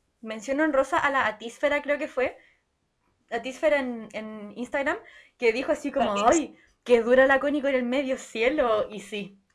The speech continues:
Speaker 1: qué dura la Connie con el <laughs> medio cielo.
Speaker 2: Es que la Connie se obsesionó porque odia a los Géminis y era la única wea Géminis que tenía.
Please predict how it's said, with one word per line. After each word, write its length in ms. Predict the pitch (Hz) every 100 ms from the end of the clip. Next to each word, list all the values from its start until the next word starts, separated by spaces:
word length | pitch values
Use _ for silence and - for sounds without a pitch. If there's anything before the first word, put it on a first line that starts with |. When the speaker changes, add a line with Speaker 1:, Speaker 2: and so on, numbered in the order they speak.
| _
Speaker 1:
qué 180 | - 208
dura 240 | 202 214 233
la 140 | 226
Connie 240 | 226 226 254
con 120 | 214
el 100 | 240
<laughs> 0 |
medio 320 | 285 - -
cielo. 380 | - - - - 523 508 - - _ _ _ _ -
Speaker 2:
Es 220 | 240 -
que 100 | 240
la 140 | 226 -
Connie 240 | 240 269
se 100 | 302
obsesionó 640 | 294 302 277 262 233 233 233 247
porque 460 | 262 - 202 190 -
odia 260 | - 226 247
a 40 | 262
los 120 | 269
Géminis 600 | - 226 202 190 185 208
y 120 | 196
era 120 | 202
la 160 | 214 214
única 300 | 226 240 233
wea 240 | 226 220
Géminis 420 | 233 226 214 214 -
que 320 | 208 196 - _
tenía. 440 | 220 202 180 180